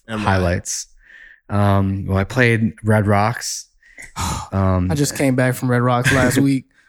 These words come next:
Speaker 3: Amazing.
Speaker 2: It's, it was, it's been a dream of mine since I knew what Red Rocks was.
Speaker 3: It should be everybody's dream, honestly.
Speaker 2: Yeah.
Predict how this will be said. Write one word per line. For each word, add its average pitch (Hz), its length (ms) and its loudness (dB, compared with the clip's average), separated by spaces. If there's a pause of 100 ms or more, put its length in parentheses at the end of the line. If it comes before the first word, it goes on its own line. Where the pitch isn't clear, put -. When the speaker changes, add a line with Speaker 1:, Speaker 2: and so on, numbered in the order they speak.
(800)
Speaker 3:
Amazing. 123 540 0
Speaker 2:
It's, 104 500 -4
it 101 200 -2
was, 98 540 -2 (220)
it's 101 280 -6
been 117 120 2
a 110 60 6
dream 107 240 4
of 104 60 2
mine 98 340 2
since 95 320 -4
I 92 120 0
knew 101 320 4
what 95 220 2
Red 95 220 0
Rocks 92 380 -2
was. 92 360 2
Speaker 3:
It 156 80 2
should 240 240 0
be 143 160 2
everybody's 127 540 0
dream, 120 260 -4
honestly. 95 420 0
Speaker 2:
Yeah. 82 60 -10